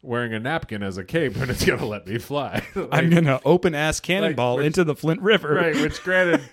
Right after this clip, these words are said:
Speaker 2: <laughs>
Speaker 1: nobody would see. They, they, they would just see your horrific remains
Speaker 2: They
Speaker 1: on
Speaker 2: wouldn't
Speaker 1: the
Speaker 2: even
Speaker 1: ground.
Speaker 2: see the
Speaker 1: They would not
Speaker 2: napkin.
Speaker 1: even go like, "There was a napkin. Oh, this guy's hilarious."
Speaker 2: There was an
Speaker 1: Like,
Speaker 2: S drawn on
Speaker 1: right,
Speaker 2: it.
Speaker 1: right, <laughs> exactly. They wouldn't notice that. Everybody would just be, you know,
Speaker 2: Uh.
Speaker 1: scorned,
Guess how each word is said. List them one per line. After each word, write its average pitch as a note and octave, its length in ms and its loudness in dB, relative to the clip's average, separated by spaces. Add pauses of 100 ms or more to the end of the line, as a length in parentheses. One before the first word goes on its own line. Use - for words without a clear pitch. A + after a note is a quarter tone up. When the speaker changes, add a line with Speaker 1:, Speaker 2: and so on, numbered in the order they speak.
Speaker 2:
<laughs> - 180 -10
Speaker 1:
nobody F3+ 340 0
would C#3 200 -4
see. D#3+ 420 0 (420)
They, F#3+ 200 -4
they, G3 180 0
they F#3 120 2
would F3 160 2
just D#3+ 180 -4
see F3+ 140 -2
your D#3 240 -2
horrific D3+ 580 2
remains C#3+ 480 0
Speaker 2:
They D#3 80 6
Speaker 1:
on F3 60 8
Speaker 2:
wouldn't G3 200 8
Speaker 1:
the E3+ 40 4
Speaker 2:
even D3+ 80 4
Speaker 1:
ground. C#3 140 4
Speaker 2:
see F3+ 40 8
the D3 100 4
Speaker 1:
They C#3+ 40 6
would C3+ 240 4
not D#3+ 220 2
Speaker 2:
napkin. D#3+ 40 4
Speaker 1:
even D3+ 260 0
go E3 280 6
like, C#3+ 240 -2
"There G3 140 0
was F3 160 0
a E3 80 2
napkin. F#3 640 0 (160)
Oh, A#3 240 4
this B3 180 2
guy's D#3 300 2
hilarious." D#3+ 500 2
Speaker 2:
There C#4 100 8
was A#3 120 8
an G#3 120 8
Speaker 1:
Like, G#3+ 80 6
Speaker 2:
S C#4 200 8
drawn E3+ 400 10
on E3+ 220 8
Speaker 1:
right, F#3+ 140 8
Speaker 2:
it. G3+ 40 8
Speaker 1:
right, G#3+ 340 2
<laughs> D#4 140 4
exactly. A#3 640 4
They F3 220 4
wouldn't G3+ 320 0
notice E3 400 -2
that. E3 420 0 (140)
Everybody F3 480 0
would D#3 180 -8
just D3+ 240 -6
be, D#3+ 120 -6
you C#3+ 160 -8
know, C#3+ 180 -4
Speaker 2:
Uh. D#3 480 -4
Speaker 1:
scorned, D3+ 840 -6